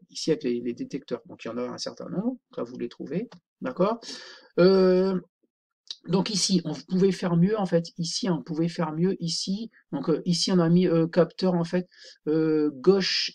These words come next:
et droit blanc, il me semble bien, donc on pouvait faire tout simplement, euh, donc, euh, si on veut faire plus simple ici, voilà, euh, alors si on met,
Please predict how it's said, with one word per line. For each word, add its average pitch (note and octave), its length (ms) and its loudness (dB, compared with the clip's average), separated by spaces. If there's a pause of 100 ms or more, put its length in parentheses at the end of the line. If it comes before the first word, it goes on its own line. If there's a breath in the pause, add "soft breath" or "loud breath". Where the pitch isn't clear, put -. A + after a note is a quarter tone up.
et F3 120 4
droit E3+ 440 2
blanc, F3+ 220 2
il G3+ 80 -4
me F#3 40 -2
semble E3+ 240 -2
bien, F#3 240 -2 (240 loud breath)
donc E3 180 -2
on F3+ 80 8
pouvait F3+ 240 4
faire F3+ 240 -4
tout - 120 -6
simplement, F#3 720 0
euh, D3+ 180 -4
donc, D3+ 280 -8
euh, D3 80 -2
si - 200 -4
on D#3+ 80 0
veut D#3+ 160 -4
faire E3+ 220 -8
plus - 140 -10
simple E3+ 280 -8
ici, - 340 -6 (100)
voilà, D3 340 -6 (840 loud breath)
euh, D3 520 -2
alors D3 200 -6
si - 240 -2
on F#3 100 4
met, F#3 300 2